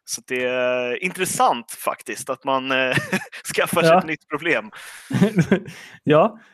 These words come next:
Speaker 2: och det, om vi jämför med andra sport-, eller, eh, racingserier, till exempel Indycar, så har du inte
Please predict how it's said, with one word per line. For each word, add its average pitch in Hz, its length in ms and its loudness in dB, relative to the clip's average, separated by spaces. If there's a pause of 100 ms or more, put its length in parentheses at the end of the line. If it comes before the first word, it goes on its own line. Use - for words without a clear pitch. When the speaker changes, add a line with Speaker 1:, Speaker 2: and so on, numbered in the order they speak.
(160)
Speaker 2:
och 170 100 2
det, 190 460 6
om 185 120 0
vi 190 80 4
jämför 196 240 0
med 175 120 0
andra 151 680 2 (400)
sport-, - 460 -8
eller, 113 480 -10
eh, 120 60 -10
racingserier, 123 760 -6
till 131 100 -10
exempel 131 240 -10
Indycar, 135 460 -4 (680)
så 131 320 -6
har 139 220 -2
du 135 200 -8
inte 131 220 -12